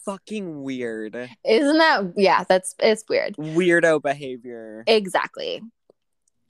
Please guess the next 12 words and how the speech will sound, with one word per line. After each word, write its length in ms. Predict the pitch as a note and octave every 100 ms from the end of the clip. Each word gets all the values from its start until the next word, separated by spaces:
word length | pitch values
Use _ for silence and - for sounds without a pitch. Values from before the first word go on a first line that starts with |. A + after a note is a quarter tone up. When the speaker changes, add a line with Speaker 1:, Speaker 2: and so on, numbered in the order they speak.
| _
Speaker 2:
Um, 380 | C#4+ B3 G#3 G3+ -
so 200 | - B3+
she 200 | C#4+ A#3+
goes 280 | B3 B3+ D4
and 80 | C#4+
gets 140 | C#4
the 80 | C#4+
syllabus 420 | C4 A3+ A3 A3
from 160 | A#3 A3
him, 340 | G#3 G3+ G3+
and 140 | G3 G3+
he 560 | G3+ G3 F#3+ F#3+ F3+